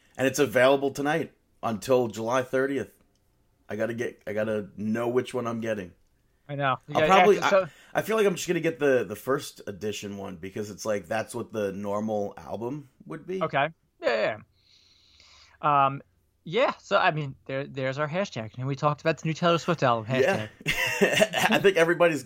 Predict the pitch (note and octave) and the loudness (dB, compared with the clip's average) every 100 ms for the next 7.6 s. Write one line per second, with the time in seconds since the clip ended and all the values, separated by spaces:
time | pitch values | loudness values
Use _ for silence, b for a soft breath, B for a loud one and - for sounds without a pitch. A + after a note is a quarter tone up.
0 | - A2 C#3 D3 C#3+ A#2+ C#3 A3 E3+ D#3 | -10 -2 -2 -2 -8 -8 -6 -4 -2 -2
1 | D3+ D#3+ D3 B2 A2 G2+ - B2+ A#2 A#2 | -2 -6 -6 -4 -2 -4 -4 -6 -4 -4
2 | A#2 A2+ G2 G2 G2+ A2+ - A#2+ A2 G2 | -4 -4 -8 -8 -8 -8 -6 -8 -6 -8
3 | F#2 F#2 A2 F#2+ - - B1+ A#1 D2 D2 | -6 -4 -4 -8 -12 -18 -20 -20 -18 -18
4 | _ _ G2 A2+ G2+ G#2 G2+ A#2 G#2 G#2+ | _ _ -12 -10 -8 -8 -8 -10 -8 -8
5 | D#2+ F2+ - _ B B B B B B | -8 -14 -18 _ B B B B B B
6 | B B B - C#4 D#4+ G#3+ C#3 B2+ C3+ | B B B 6 6 6 2 -2 -10 -12
7 | B2 C3 A#2+ C3 D#3+ | -12 -14 -12 -10 -8